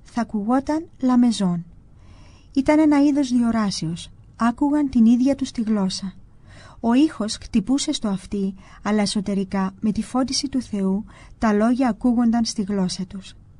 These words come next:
Οι πατέρες της Εκκλησίας αυτή την ερμηνεία της Πεντηκοστής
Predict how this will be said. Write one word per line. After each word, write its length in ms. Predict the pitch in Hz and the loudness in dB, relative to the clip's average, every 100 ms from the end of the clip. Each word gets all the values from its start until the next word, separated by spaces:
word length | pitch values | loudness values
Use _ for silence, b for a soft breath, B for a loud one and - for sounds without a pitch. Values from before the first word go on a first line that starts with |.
| - - - - b b b | -20 -20 -20 -20 b b b
Οι 100 | 214 | -6
πατέρες 440 | 202 202 233 254 - | -2 -2 0 0 0
της 180 | 262 | -2
Εκκλησίας 600 | 262 254 202 - 214 202 | -2 -2 -2 -2 -2 -2
αυτή 260 | 196 - 233 | -6 -4 -2
την 120 | 240 | 0
ερμηνεία 420 | 240 214 202 208 | 0 0 -2 -2
της 140 | 202 - | -4 -6
Πεντηκοστής 760 | 214 202 202 185 - 185 190 | -4 -4 -4 -8 -6 -4 -4